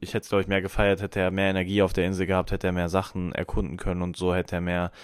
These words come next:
äh, nach Essen suchen können, was weiß ich, irgendwelche knacksigen Sachen noch gemacht, das hätte er wahrscheinlich viel eher gemacht, wenn er noch eine Hängematte gehabt hätte, wenn er noch,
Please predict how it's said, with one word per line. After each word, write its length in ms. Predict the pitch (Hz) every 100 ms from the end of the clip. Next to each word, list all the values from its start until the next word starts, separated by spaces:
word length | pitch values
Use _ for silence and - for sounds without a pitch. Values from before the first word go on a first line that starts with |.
| - - - - -
äh, 160 | 90
nach 220 | 87 90 -
Essen 300 | 98 - 90
suchen 340 | 90 92 -
können, 280 | - 92 87
was 180 | 87 -
weiß 160 | 87 -
ich, 140 | 95
irgendwelche 400 | 85 92 90 98
knacksigen 460 | - 95 - 95 90
Sachen 280 | 95 - 87
noch 160 | 87
gemacht, 360 | - 87 98 -
das 200 | 87 -
hätte 180 | 98 90
er 140 | 85
wahrscheinlich 320 | 87 92 87
viel 160 | - 92
eher 200 | 95 95
gemacht, 380 | 95 95 90 80
wenn 140 | 90 92
er 60 |
noch 200 | 90 85
eine 180 | 87 85
Hängematte 540 | 98 98 90 90 -
gehabt 300 | - 85 - 90
hätte, 240 | - 87
wenn 120 | 87
er 80 | 87
noch, 300 | 90 82